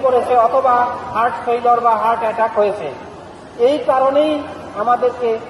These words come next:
এই টার্গেট অর্গান বলি এগুলিকে, এটাকে রক্ষা করার জন্য সু-,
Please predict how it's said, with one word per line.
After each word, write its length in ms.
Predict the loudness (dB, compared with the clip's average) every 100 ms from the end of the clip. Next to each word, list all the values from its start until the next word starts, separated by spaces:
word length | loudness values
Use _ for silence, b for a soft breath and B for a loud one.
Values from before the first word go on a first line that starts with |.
| -12 -8
এই 160 | -6 -2
টার্গেট 400 | -2 2 2 4
অর্গান 280 | 4 2 0
বলি 240 | -2 0 -2
এগুলিকে, 520 | -2 -6 -6 -6 -8 -12 -16 -14 -6
এটাকে 280 | -4 2 2
রক্ষা 320 | 2 2 2
করার 320 | 4 2 2
জন্য 360 | 0 4 4 2 -2 -12 -14 -16 -18 -16 -8
সু-, 160 | -6